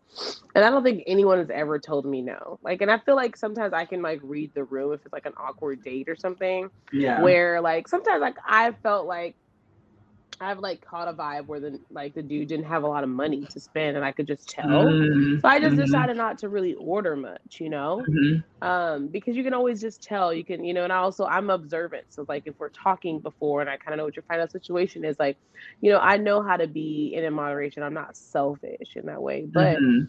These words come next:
Speaker 1: if there's, if I feel like you got it, then you got it. And if you take me out, then you better have get it. Okay?
Speaker 2: Yeah.
Speaker 1: 'Cause, 'cause I, I, I, I like, I like a lot of different things,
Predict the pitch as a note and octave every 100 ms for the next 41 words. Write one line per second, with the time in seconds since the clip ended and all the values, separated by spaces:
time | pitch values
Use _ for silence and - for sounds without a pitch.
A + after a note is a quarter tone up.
0 | _ - E3+ - F3+ G3 G3 - E3 C3+
1 | D#3 - F#3+ F3 D#3+ D#3 D3 E3 A3 F3
2 | D#3 C#3+ D#3+ D#3 F#3+ B3+ D3 B2+ - -
3 | D#3+ D3+ F#3 G#3 E3 F3+ B3 E3 D#3+ D#3+
4 | D#3 D3 F3+ D3+ F#3 D#3 D3 C3+ B2+ C#3+
5 | C3 _ _ _ _ E3+ F#3+ F3+ - _
6 | _ _ _ _ - D3 A2+ G2+ C#3+ -
7 | _ _ _ _ _ _ G#3 G3 E3+ -
8 | F3+ C3+ F3+ F#3 E3+ - - F#3 F#3+ F#3
9 | F3 E3+ - - _ _ F#3 G#3 G#3 G3
10 | F3+ F3 E3 D#3 D3+ D3 D3+ C#3